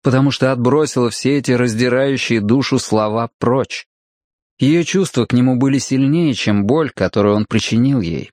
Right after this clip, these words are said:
пытаясь защитить. И хотелось так много сказать об этом, но мысли путались, поэтому от осознания происходящего Мэтью снова почувствовал, как его охватывает нервная дрожь. "Она, должно быть,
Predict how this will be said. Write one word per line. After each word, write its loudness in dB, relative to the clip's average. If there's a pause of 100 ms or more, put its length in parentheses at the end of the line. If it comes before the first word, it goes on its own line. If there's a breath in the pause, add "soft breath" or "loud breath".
пытаясь 0
защитить. -4 (760)
И 0
хотелось 0
так -2
много 0
сказать -2
об 0
этом, -2 (360 loud breath)
но 2
мысли 0
путались, -2
поэтому 2
от -4
осознания 0
происходящего 0
Мэтью 0
снова 0
почувствовал, 0
как -4
его 2
охватывает -2
нервная 0
дрожь. -2 (1000)
"Она, 2
должно 2
быть, 0